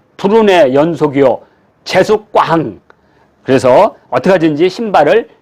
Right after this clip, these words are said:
빼앗기지 않으려고 이제 신발을 숨기겠죠. 그리고, 어, 그 야광기를 막기 위한 퇴치법은 지역에 따라서, 시대에 따라서 많이 변화가 있지만 가장 기본적은, 예, 채바퀴, 채바퀴를 걸어 놓든가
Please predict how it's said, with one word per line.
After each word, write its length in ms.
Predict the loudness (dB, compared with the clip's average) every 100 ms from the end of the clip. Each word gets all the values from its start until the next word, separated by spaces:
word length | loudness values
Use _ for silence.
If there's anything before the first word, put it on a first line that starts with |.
| _
빼앗기지 440 | -2 -2 -2 -4 -2
않으려고 720 | -2 0 2 2 2 0 -4
이제 100 | -14
신발을 380 | -10 -4 -2 -4
숨기겠죠. 800 | -8 -8 -2 -2 0 2 0 -2 _ _ -4
그리고, 460 | 0 2 2 0 _ _ _
어, 240 | -6 -6
그 300 | 0 2 2 0 _ _ _
야광기를 580 | -4 0 2 2 2 2
막기 380 | 0 -2 -2 0
위한 240 | 2 0 -8 _ _
퇴치법은 640 | -4 -4 -2 0 2 -2 -4 _
지역에 400 | -4 2 2 2
따라서, 500 | 0 2 2 0 -6 -10
시대에 260 | -10 -2 0
따라서 320 | 0 -2 -4 -6
많이 300 | -2 -2 -2
변화가 400 | -2 0 0 -2
있지만 360 | 0 0 0 -2 -18 _
가장 300 | -8 -2 -2
기본적은, 680 | 0 0 0 0 0 0 -4 -12 _ -6
예, 140 | -6
채바퀴, 760 | -4 -2 -2 -2 -4 0 0 0 _
채바퀴를 540 | -8 -4 -2 0 2 2
걸어 260 | 2 0
놓든가 480 | 0 -2 -4 -2 -2